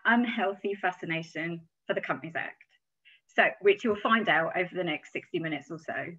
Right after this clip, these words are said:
And a li-, little secret, which I think he won't mind me sharing with you, is that whenever Andrew goes to sleep, the Companies Act or his little blue book or his big blue book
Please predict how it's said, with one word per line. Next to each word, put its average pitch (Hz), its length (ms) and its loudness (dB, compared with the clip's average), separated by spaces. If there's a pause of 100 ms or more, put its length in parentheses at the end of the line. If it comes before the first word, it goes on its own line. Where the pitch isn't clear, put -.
(440)
And 226 200 6
a - 20 4
li-, 285 420 2
little 349 280 2
secret, 214 640 -2
which 208 220 -2
I 240 80 2
think 254 340 -2
he 277 100 -2
won't 254 300 0
mind 226 440 0
me 214 120 -4
sharing 190 480 0
with 160 180 -10
you, 170 340 -6 (140)
is 202 180 -2
that 208 160 2 (420)
whenever 285 360 0
Andrew 277 220 0
goes 240 160 -4
to 240 200 -18
sleep, 170 320 -4 (1400)
the - 60 -8
Companies 247 360 2
Act 180 440 0
or 202 140 -2
his 208 140 -2
little 214 300 2
blue 226 200 2
book 185 400 0
or 185 140 -2
his 196 220 -4
big 185 140 4 (120)
blue 180 220 0
book 170 300 -2